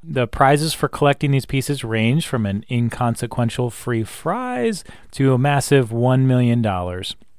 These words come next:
And for twelve years, the game was completely rigged by a slowly expanding group of criminals who figured out how to crack the system.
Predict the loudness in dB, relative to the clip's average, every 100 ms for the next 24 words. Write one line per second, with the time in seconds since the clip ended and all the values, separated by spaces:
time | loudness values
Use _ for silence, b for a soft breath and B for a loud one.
0 | -20 -20 -20 -20 -20 -20 -20 -8 0 2
1 | 4 2 -2 -6 -4 -2 -2 -2 0 0
2 | -2 -4 0 4 6 4 0 b b b
3 | b -4 2 4 4 4 2 0 0 0
4 | 2 4 4 4 2 0 -2 -16 b b
5 | 0 2 4 0 2 6 8 8 6 2
6 | 2 2 4 4 2 0 -2 0 2 4
7 | 4 4 2 0 0 0 2 4 4 4
8 | 2 0 -2 -2 -4 -4 -4 -6 -10 -10
9 | -8 -8 -8 -8 -8 -10